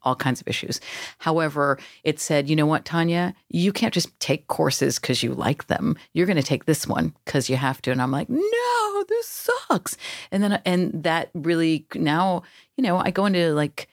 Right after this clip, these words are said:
technology companies and manufacturing companies and all kinds of weird shazit that I never would have pursued. And I learned that we are all, um, we all have processes that kind of overlap in some way, whether it's a thought process or a literal way of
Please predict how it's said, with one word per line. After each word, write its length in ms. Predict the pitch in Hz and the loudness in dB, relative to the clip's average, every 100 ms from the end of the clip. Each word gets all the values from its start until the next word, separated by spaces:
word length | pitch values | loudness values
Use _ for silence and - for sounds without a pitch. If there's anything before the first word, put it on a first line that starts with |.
| _ | _
technology 640 | - 160 127 117 143 175 185 | -6 -2 0 2 2 0 -4
companies 720 | - 196 196 196 76 - - - | -4 -4 0 2 4 2 0 -6
and 80 | 135 | -2
manufacturing 880 | 135 123 127 - 110 - - 175 | 0 0 -2 -4 -6 -4 0 0
companies 420 | 170 180 170 160 - | 2 -2 0 -2 0
and 80 | |
all 120 | 160 185 | 0 0
kinds 340 | - 208 190 | 0 0 2
of 80 | 143 151 143 | -2 -2 0
weird 400 | 156 160 175 - _ - | 2 4 2 -2 _ -8
shazit 680 | - - 131 135 165 - - | -4 0 0 2 -2 -2 -6
that 220 | - 139 139 | -4 0 2
I 140 | 139 | 2
never 280 | 135 135 165 | 2 2 2
would 200 | 143 139 | 2 0
have 120 | 135 | -2
pursued. 560 | - 151 - 220 - - - - - | -6 -6 -4 -2 -2 -2 -8 -14 -2
And 220 | 160 165 | 0 2
I 180 | 165 165 | 2 2
learned 440 | 160 196 208 180 | 2 2 2 2
that 200 | 156 - | 2 2
we 220 | 156 165 | 0 2
are 100 | 151 | 2
all, 380 | - 151 151 147 _ - - | 2 2 2 -2 _ -20 -4
um, 180 | 143 139 | 0 2
we 80 | 156 | 4
all 140 | 143 | 2
have 100 | 147 | 0
processes 920 | - 147 143 147 135 - 131 139 139 - - - - | 0 -2 0 -2 -2 -2 0 0 -2 -8 -20 -16 -2
that 180 | 143 - | -2 0
kind 180 | - 151 | 0 2
of 60 | |
overlap 520 | - 135 135 139 165 | 2 2 2 2 0
in 100 | 202 | 0
some 300 | 160 - - | 0 0 0
way, 400 | - - - - - | 0 -2 -4 -6 -4
whether 240 | 117 131 - | 0 2 0
it's 140 | - | -4
a 40 | 127 | -4
thought 300 | - 127 - | -2 -2 -2
process 540 | 120 123 - 127 - | -2 -2 -2 -4 -4
or 220 | - 131 | -2 0
a 100 | - | 0
literal 440 | 131 147 139 139 139 | 0 0 2 2 0
way 180 | 131 | 0
of 220 | 113 - | -2 -4